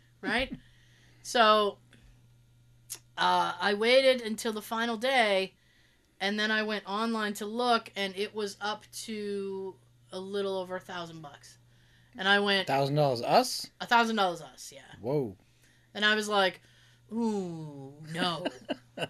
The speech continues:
Speaker 1: no."
Speaker 2: Oh, a little more than I wanna pay.
Speaker 1: Yeah, I was like, "Uh, I want it, but I don't want that bad."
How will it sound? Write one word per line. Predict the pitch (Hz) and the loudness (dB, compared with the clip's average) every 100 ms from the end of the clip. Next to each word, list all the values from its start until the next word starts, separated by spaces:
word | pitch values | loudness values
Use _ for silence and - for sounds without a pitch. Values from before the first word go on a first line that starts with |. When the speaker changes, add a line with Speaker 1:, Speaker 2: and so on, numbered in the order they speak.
| _ - | _ -12
Speaker 1:
no." | 131 156 147 127 123 - | -10 -8 -8 -12 -18 -16
Speaker 2:
Oh, | 190 190 180 170 | -6 -2 2 2
a | 170 | 4
little | 175 170 160 147 135 123 143 - 170 | 2 2 0 -2 -6 -10 -20 -16 -8
more | 147 143 | -6 -6
than | 127 | -6
I | 113 | -10
wanna | 110 101 | -12 -14
pay. | 90 - - - | -16 -20 -20 -12
Speaker 1:
Yeah, | 208 233 202 175 180 | -4 -2 -2 -2 -4
I | |
was | 190 | -2
like, | 196 190 | -4 -6
"Uh, | 233 254 254 262 262 262 | -10 -14 -12 -12 -10 -4
I | 262 | -4
want | 330 427 415 | -2 2 4
it, | 277 269 262 | 6 6 6
but | 226 | 4
I | 214 | 4
don't | 220 | 4
want | 220 | 4
that | 226 233 | 4 4
bad." | 254 233 220 208 214 | 4 4 4 4 2